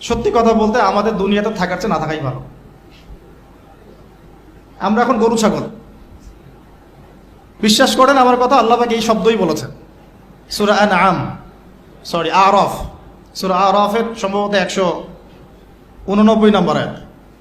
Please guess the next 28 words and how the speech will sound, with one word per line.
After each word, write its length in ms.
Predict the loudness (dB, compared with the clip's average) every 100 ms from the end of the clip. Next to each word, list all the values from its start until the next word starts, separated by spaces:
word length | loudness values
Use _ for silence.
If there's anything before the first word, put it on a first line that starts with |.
| -14
ওয়ান 280 | -4 -4 -2
এইট 240 | -4 -4 -4
নাইন। 200 | -6 -6 -14 -20 -20 -20 -20 -20 -20 -20 -20 -20 -20 -16 -2
ওয়ালাকাদ, 800 | 2 4 6 4 4 0 -6 -4
বা'দা 300 | -2 0 0
আউযু 260 | -2 -2
বিল্লাহি 340 | -2 0 -2 0
মিনাশ 240 | -2 -2
শাইতানির 400 | -4 -4 -4 -4
রাজিম, 220 | -4 0
ওয়ালাকাদ 540 | 0 2 2 2 0 2
যারা'না 460 | 4 4 4 4
লিজাহান্নামা 760 | 6 6 6 6 6 6 4 2
কাসীরাম 540 | 0 0 0 2 0
মিনাল 300 | -2 -4 -2
জিন্নি 280 | -2 -2 0
ওয়াল 180 | -2 -4
ইনস। 320 | -6 -10 -12 -18 -20 -20 -20 -20 -20 -8
আল্লাহ 200 | 0 2
পাক 160 | 2 2
বলছেন, 280 | 2 2 2
"আমি 160 | 0 0
প্রচুর 520 | -2 0 2 2 0
জিন 200 | 0 2
আর 160 | 2 0
মানুষকে 440 | 0 -2 0 0
দিয়ে 200 | 2 2
জাহান্নাম 720 | 2 4 6 6 2 -2 -6